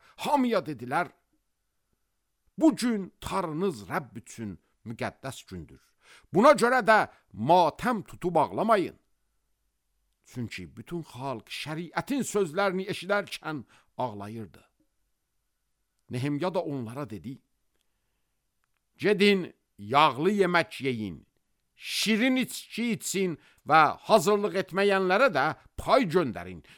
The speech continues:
Çünki bu gün Rəbbimiz üçün müqəddəsdir. Kədərlənməyin, çünki Rəbbin verdiyi şadlıq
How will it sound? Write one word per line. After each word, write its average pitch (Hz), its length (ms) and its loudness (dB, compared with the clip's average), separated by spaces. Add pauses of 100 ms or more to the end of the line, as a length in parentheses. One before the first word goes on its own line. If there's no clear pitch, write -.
(100)
Çünki 127 760 -4
bu 208 120 0
gün 202 240 2
Rəbbimiz 202 800 -2
üçün 202 360 -2 (120)
müqəddəsdir. 170 960 -2 (280)
Kədərlənməyin, 269 1080 0 (400)
çünki 139 800 -6
Rəbbin 220 640 4
verdiyi 175 440 4
şadlıq 135 720 -2